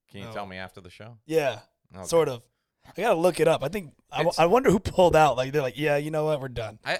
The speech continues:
Speaker 1: I, I honestly didn't think we had anyone anymore, 'cause I think when we first started doing Patreon, like, people signed up, and I was like, "Oh, wow, this is gonna be every month." And then I think
Speaker 2: <laughs>
Speaker 1: once they saw the reoccurring bill, they were like,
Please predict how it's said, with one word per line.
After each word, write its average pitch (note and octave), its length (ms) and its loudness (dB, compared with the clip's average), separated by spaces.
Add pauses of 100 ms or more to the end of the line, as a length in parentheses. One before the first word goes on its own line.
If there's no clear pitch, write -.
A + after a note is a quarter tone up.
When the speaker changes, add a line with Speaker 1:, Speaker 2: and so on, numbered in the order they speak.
Speaker 1:
I, F3+ 200 -4 (120)
I C3+ 220 -2
honestly A#2+ 400 -6
didn't A#2+ 180 -14
think A2+ 140 -18
we A2 100 -12
had A2+ 160 -8
anyone G#2+ 300 -10
anymore, C#2+ 340 -16
'cause E2 180 -16
I F2+ 80 -10
think G2+ 280 -18 (100)
when G2+ 160 -12
we G2+ 80 -12
first A#2 240 -14
started G2 320 -10
doing F#2+ 160 -14
Patreon, G2 420 -14
like, D2+ 280 -16
people F#2+ 260 -18
signed F#2+ 400 -18
up, F#2 240 -14 (380)
and F#2+ 280 -12
I F#2 120 -12
was F#2+ 100 -16
like, A2+ 160 -12
"Oh, F3+ 140 -8
wow, C#3 260 -10
this G2+ 200 -12
is A#2 40 -20
gonna A2+ 160 -12
be A2+ 80 -12
every A2 200 -10
month." A#2 260 -14 (120)
And G#2+ 160 -8
then A#2 140 -6
I A#2+ 80 -4
think B2 240 -10
Speaker 2:
<laughs> - 0 -
Speaker 1:
once B2 220 -12
they A2 100 -10
saw A2 240 -10
the G2 80 -14
reoccurring G#2 640 -14
bill, G2 240 -8
they F#2 160 -12
were F#2+ 80 -10
like, F#2+ 180 -10